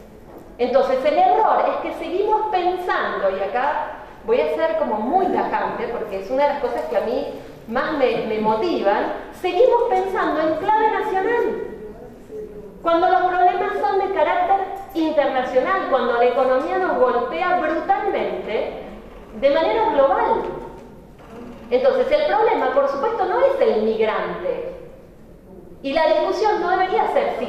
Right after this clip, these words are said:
tiene derecho o no a derechos ya reconocidos por ley.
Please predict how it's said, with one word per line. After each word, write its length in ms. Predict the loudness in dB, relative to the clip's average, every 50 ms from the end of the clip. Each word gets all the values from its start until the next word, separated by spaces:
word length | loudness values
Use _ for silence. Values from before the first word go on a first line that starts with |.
| -6 -2 -2
tiene 200 | 0 0 2 2 2
derecho 380 | 4 4 4 4 4 4 2 2
o 20 |
no 420 | 2 2 2 2 2 0 0 -2 -2
a 180 | -2 0 0 2
derechos 380 | 2 2 2 2 2 0 0 0
ya 140 | 0 0 0
reconocidos 560 | 2 2 2 0 0 -2 -2 0 0 0 2
por 180 | 0 0 0 0 0
ley. 340 | -2 -2 -4 -4 -6 -10 -12